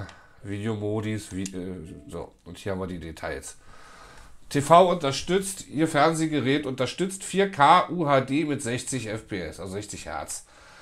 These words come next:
Ihr Fernseher unterstützt vier K U H D mit hundertzwanzig Hertz. Vier K Hertz, äh, vier K hundertzwanzig Hertz erfordert eine, ein Ultra-High-Speed H D M I Kabel.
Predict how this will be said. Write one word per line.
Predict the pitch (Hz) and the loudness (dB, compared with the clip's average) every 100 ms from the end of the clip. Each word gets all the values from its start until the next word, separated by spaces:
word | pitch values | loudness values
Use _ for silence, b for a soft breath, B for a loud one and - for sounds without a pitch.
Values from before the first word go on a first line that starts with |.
| B B B B B | B B B B B
Ihr | 151 160 | 6 8
Fernseher | 147 165 160 151 | 8 8 6 4
unterstützt | 151 147 - 170 170 - - | 4 2 4 2 2 -6 -10
vier | - 175 175 | -4 -2 2
K | 147 151 151 - | 6 8 6 2
U | 165 156 | 0 6
H | 143 | 6
D | 131 120 156 - | 4 2 2 0
mit | 107 147 - - | 0 -2 -2 -8
hundertzwanzig | 117 135 139 110 120 139 131 | -2 -2 0 -2 -2 -2 -4
Hertz. | 95 78 73 - - - _ - b b b | -4 -6 -10 -16 -20 -20 _ -20 b b b
Vier | - 185 | 0 0
K | 190 165 165 | 6 8 8
Hertz, | 143 143 160 - | 8 6 4 -2
äh, | - 135 120 127 | -2 0 0 -4
vier | - 190 | -2 -2
K | 190 170 | 2 2
hundertzwanzig | 156 151 147 143 139 113 | 4 0 0 -2 -4 -2
Hertz | 135 185 | 0 0
erfordert | 120 - 156 175 180 - b b b b b b | -2 -2 0 4 2 2 b b b b b b
eine, | - 131 139 135 - - - | -2 2 4 2 2 -8 -6
ein | 123 120 | -4 0
Ultra-High-Speed | 165 170 165 156 139 120 123 139 156 - 147 | 0 2 4 6 4 2 4 4 2 0 0
H | 127 123 | 4 4
D | 123 | 2
M | 117 | 0
I | 135 | -2
Kabel. | 117 95 73 | 2 0 0